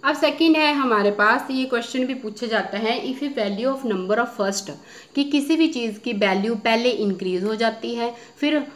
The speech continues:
उसी percentage से वो decrease हो जाती है, तो आपने कौन सा formula लगाना है? तो आपने लगाना है ए स्क्वायर डिवाइडेड बाई हंड्रेड परसेंट। अब example से समझिए इसको। अब example दे रखा है,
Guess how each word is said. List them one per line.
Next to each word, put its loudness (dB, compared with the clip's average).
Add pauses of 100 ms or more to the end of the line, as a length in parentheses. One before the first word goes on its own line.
(160)
उसी 6
percentage 2
से 2
वो 0
decrease -2
हो -2
जाती -4
है, -2
तो -2
आपने 0
कौन 2
सा -4
formula -6
लगाना -4
है? -8 (400)
तो 2
आपने 4
लगाना 0
है 0 (200)
ए 6
स्क्वायर 0
डिवाइडेड -2
बाई 0
हंड्रेड -2
परसेंट। -4 (440)
अब 0
example 0
से -8
समझिए -2
इसको। -6 (540)
अब 0
example 0
दे 2
रखा -4
है, -2